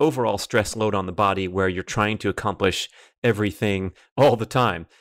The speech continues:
And it's funny, but this is kind of the template training approach for the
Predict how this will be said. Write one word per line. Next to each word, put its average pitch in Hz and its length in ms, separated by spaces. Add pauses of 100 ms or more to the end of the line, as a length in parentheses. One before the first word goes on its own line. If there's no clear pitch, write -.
(140)
And 104 380
it's - 180
funny, 139 320
but 104 400
this 120 240
is 101 140
kind 156 240
of 104 100
the 98 260
template 101 600 (340)
training 131 540
approach 104 680 (260)
for 107 500
the 98 300